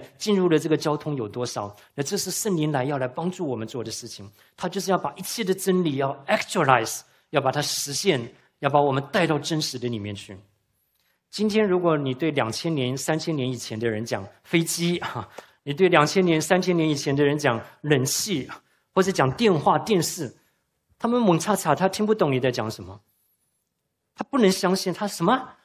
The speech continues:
你拿起这个黑黑的，你可以跟地球另-，啊，他的根本还不知道地球有另外一边，可以跟那么远的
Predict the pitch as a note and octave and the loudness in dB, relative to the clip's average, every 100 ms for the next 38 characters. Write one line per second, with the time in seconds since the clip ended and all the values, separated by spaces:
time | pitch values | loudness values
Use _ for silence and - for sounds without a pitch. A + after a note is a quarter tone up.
0 | _ - E3 F#3 A3 E3+ G#3 G3 F#3+ G3+ | _ -2 0 0 -2 -2 2 2 2 0
1 | G#3+ G#3+ F#3 - - - D3 D3+ G#3+ G#3 | 2 4 4 4 -8 -4 -2 0 0 2
2 | G#3 G#3 - _ - G#3 - D#3+ F#3+ E3+ | 0 -2 -14 _ -8 -6 -4 0 0 0
3 | B2 - F3 B2+ - F3 D3 C#3 C#3+ F#3+ | -2 0 0 -4 -8 -4 -2 -2 -6 2
4 | F#3 E3+ E3 - B2+ C#3 C3+ B2+ A#2+ B2+ | 2 4 0 -2 -2 0 0 0 -2 -2
5 | - - - _ _ - B3 B3+ C4 C4+ | -4 -8 -20 _ _ -2 2 4 6 6
6 | G#3+ F3+ | 6 6